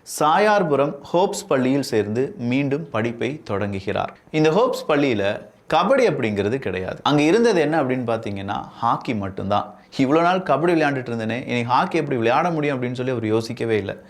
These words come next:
"ஒரு கை பார்த்துடலாமே" அப்படின்னு சொல்லி ஹாக்கி விளையாட்டுல அவர் ஈடுபட ஆரம்பிக்கிறார். நல்லா இருக்கார், துரிதமா விளையாடுகிறார். ஆனா ஆளு பார்க்க கொஞ்சம் பல்கா இருக்காரு, நல்ல மசில் இருக்கே, இவரை ஹாக்கி சாதாரணமா விளையாடுறதை விட ஹாக்கியினுடைய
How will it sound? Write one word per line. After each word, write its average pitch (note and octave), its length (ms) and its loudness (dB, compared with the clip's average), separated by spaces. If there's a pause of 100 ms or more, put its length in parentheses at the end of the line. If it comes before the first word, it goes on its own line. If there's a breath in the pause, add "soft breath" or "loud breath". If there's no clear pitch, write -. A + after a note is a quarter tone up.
(320 loud breath)
"ஒரு B2 200 4
கை F#3+ 280 2
பார்த்துடலாமே" D#3 760 2
அப்படின்னு B2 240 -2
சொல்லி A2+ 520 -4
ஹாக்கி E3 320 0
விளையாட்டுல A2+ 640 -2
அவர் G#2+ 260 -2
ஈடுபட A#2+ 400 0
ஆரம்பிக்கிறார். G2+ 800 0
நல்லா A#3 380 2
இருக்கார், C#3+ 460 2 (380)
துரிதமா A3+ 420 4
விளையாடுகிறார். C3+ 640 2 (160)
ஆனா E3+ 180 2 (140)
ஆளு B3+ 180 4
பார்க்க F3 260 0
கொஞ்சம் C#3+ 360 -2
பல்கா F#3+ 400 2 (100)
இருக்காரு, G#2+ 360 -2 (220)
நல்ல G3+ 260 2
மசில் D3+ 400 0
இருக்கே, G#2+ 260 -4 (440 loud breath)
இவரை D#3 360 4 (320)
ஹாக்கி A3 600 0 (120)
சாதாரணமா F#3+ 520 2
விளையாடுறதை D3 400 2
விட B2 120 2 (100)
ஹாக்கியினுடைய D#3+ 680 2